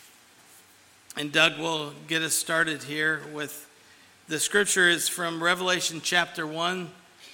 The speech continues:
verses one to three, and verses nine to eighteen.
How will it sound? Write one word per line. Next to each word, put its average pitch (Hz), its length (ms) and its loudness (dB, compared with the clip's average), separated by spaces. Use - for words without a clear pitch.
verses 170 440 0
one 185 280 0
to 175 100 -2
three, 175 560 -2
and 147 180 -6
verses 143 540 -4
nine 156 600 -2
to 156 160 -6
eighteen. 143 680 -2